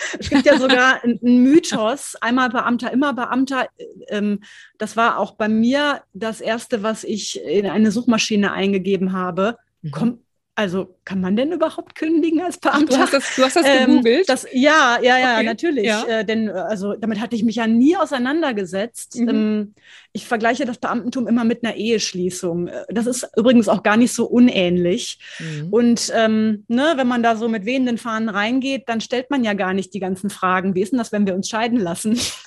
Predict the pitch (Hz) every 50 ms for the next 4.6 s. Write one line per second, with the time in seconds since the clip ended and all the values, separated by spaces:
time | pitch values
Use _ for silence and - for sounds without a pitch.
0 | - - - - - 185 175 175 175 214 226 226 226 233 233 226 226 226 240 240
1 | - - 190 254 254 - - - - _ - 262 247 - 247 240 233 226 196 220
2 | - - 220 214 240 - 277 226 - - - 226 226 233 233 233 233 233 233 226
3 | - - - 220 214 208 208 208 208 208 208 208 208 - - - 196 220 220 226
4 | 220 233 220 202 175 165 151 151 147 147 - -